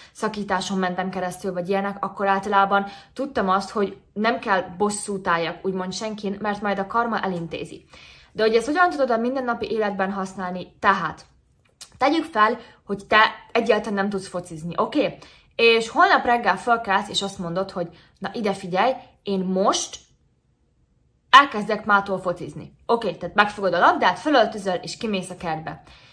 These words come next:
És elkezdesz focizni. Nyilván nem fog menni, oké? Tehát lehet, hogy tehetséges vagy, oké, de akkor se fogsz tudni messzi szintjén játszani az első nap.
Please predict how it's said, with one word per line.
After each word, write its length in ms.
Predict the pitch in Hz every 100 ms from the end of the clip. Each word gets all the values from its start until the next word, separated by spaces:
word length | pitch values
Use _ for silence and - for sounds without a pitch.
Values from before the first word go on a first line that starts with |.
| _
És 140 | -
elkezdesz 500 | 392 392 285 240 226
focizni. 580 | - 202 190 165 160 -
Nyilván 480 | - 370 349 294 262 233
nem 180 | 226
fog 220 | 214 208 190
menni, 340 | 175 160 147 -
oké? 300 | 214 247 196
Tehát 180 | 190
lehet, 260 | 233 320 370
hogy 180 | 269 -
tehetséges 680 | 202 196 190 196 170 165 -
vagy, 200 | 220 294 -
oké, 440 | 190 - 185 277 - - - -
de 160 | - 233
akkor 440 | 240 - 370 403
se 140 | 294 269
fogsz 260 | 247 208
tudni 400 | - 254 196 226 -
messzi 360 | 214 226 -
szintjén 380 | 196 226 220 202
játszani 600 | 196 196 202 180 190 208 -
az 140 | 185
első 340 | 180 180 -
nap. 260 | 170 147 -